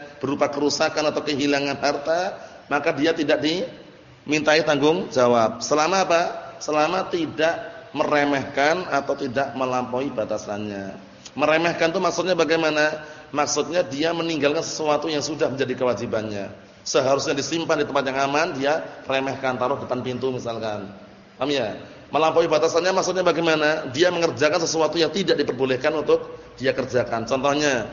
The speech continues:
uangnya seratus juta untuk pondok sama dia dibelikan mobil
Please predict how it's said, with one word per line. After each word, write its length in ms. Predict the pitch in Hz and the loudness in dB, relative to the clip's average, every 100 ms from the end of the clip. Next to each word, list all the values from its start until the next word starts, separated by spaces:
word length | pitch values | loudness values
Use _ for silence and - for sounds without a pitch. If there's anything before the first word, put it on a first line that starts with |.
| - - - - | -14 -18 -8 0
uangnya 320 | 151 156 170 | 2 4 2
seratus 320 | 165 160 156 | 2 0 0
juta 240 | 147 - 165 | -2 2 2
untuk 160 | 151 | 2
pondok 320 | - 156 156 | 4 4 4
sama 240 | 170 165 143 | 4 2 2
dia 160 | 143 | 2
dibelikan 480 | 170 135 135 135 156 | 0 0 -2 0 0
mobil 400 | 156 127 151 196 | 0 2 2 0